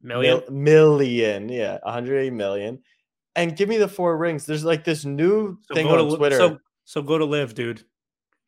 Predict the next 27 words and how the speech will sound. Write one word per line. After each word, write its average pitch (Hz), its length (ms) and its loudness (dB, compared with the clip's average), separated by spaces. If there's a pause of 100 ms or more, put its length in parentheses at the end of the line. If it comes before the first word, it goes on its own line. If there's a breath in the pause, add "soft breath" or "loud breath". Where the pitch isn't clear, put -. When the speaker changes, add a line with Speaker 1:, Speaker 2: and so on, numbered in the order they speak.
(600)
Speaker 2:
There's, 135 340 -2
<laughs> 151 500 -4
there's 175 240 0
this 156 340 -4
new 156 240 -2
thing 208 240 2
on 202 140 2
Twitter 143 340 0
that's 120 260 -2
like, 110 340 -2 (280 soft breath)
ring 120 340 -2
culture 131 640 -2
has 107 320 -2
ruined 110 420 -2
the 104 80 -2
discourse 120 680 -6
around 107 360 -2
the 104 140 -2
N 98 140 -6
B 104 140 -4
A 104 40 0
and 110 280 0
stuff 135 40 0
like 143 120 -2
Speaker 1:
Hundred 165 120 -2
percent. 151 400 0
Speaker 2:
that. 151 140 -4